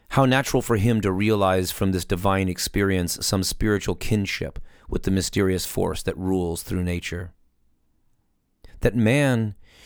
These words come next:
is one with the immortal spirit that pervades all things, and consequently heir to that immortality of the spirit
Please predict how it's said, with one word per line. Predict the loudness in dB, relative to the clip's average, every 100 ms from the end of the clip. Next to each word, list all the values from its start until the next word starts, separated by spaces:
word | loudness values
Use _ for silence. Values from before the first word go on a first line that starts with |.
| -2
is | 2 2 2
one | 2 2 4 2
with | 0
the | 0 0
immortal | 2 4 2 0 0
spirit | 0 2 2 2 0
that | 0 2
pervades | 2 2 2 2 2
all | 2 2
things, | 2 0 0 0 -4 -8 -16 -2
and | 0 0
consequently | 0 2 2 -2 0 0 2 -2 2
heir | 4 4 2
to | 0 2
that | 2 0
immortality | 0 0 0 -2 0 2 2 0
of | -2
the | -4
spirit | -4 -2 0 2 0